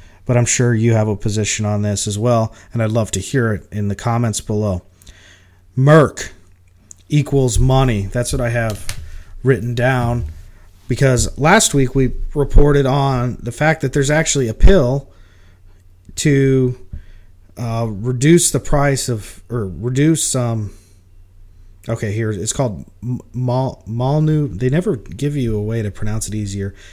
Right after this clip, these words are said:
M O L N U P I R A V I R. The new medicine being hailed as a huge advance in the treatment of covid. But he-, get this, and this really made me mad.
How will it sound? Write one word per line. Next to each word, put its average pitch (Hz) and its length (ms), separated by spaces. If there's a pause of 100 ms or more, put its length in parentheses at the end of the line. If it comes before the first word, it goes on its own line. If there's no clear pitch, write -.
(160)
M 139 240
O 139 160
L 127 320
N 131 200
U 127 200
P 131 280
I 120 260
R 117 540 (360)
A 127 200
V 120 240
I 110 140
R. 92 300 (1600)
The 123 80
new 147 300
medicine 139 600
being 123 240
hailed 131 320
as 117 340
a 113 80
huge 131 680
advance 110 600
in 107 80
the 107 80
treatment 110 420
of 101 120
covid. 98 400 (840)
But 123 100
he-, - 200
get 147 240
this, 107 400 (260)
and 123 100
this 127 200
really 110 180
made 104 240
me 98 100
mad. 87 340